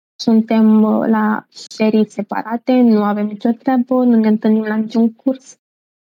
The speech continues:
și am fost singură, chiar singură, nu...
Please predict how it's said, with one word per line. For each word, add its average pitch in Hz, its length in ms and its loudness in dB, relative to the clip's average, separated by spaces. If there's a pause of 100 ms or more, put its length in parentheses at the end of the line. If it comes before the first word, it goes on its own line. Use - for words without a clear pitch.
și 233 520 0 (120)
am 220 160 -2
fost 240 260 0
singură, 196 720 -2 (560)
chiar 220 200 0
singură, 202 420 0
nu... 208 540 -2